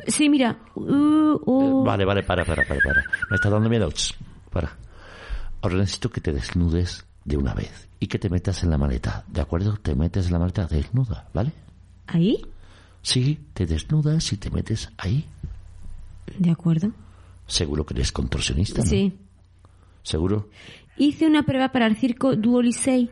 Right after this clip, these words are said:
Speaker 2: ¿Cómo?
Speaker 1: Duolisei.
Speaker 2: Cirque du Soleil.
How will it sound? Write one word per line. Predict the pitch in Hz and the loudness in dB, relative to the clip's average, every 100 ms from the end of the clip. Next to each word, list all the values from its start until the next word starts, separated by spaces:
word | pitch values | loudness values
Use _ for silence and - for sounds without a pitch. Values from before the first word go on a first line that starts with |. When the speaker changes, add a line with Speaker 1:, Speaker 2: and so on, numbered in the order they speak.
| - | -2
Speaker 2:
¿Cómo? | 98 139 170 - - - - - _ - | 0 0 0 -8 -20 -20 -20 -20 _ -6
Speaker 1:
Duolisei. | 190 269 262 254 233 - 233 226 220 - - - - - - | 2 4 6 4 2 2 2 2 -2 -12 -20 -20 -20 -20 -12
Speaker 2:
Cirque | - 123 117 - | -2 0 0 0
du | 95 92 | 0 2
Soleil. | 92 95 165 | 2 2 0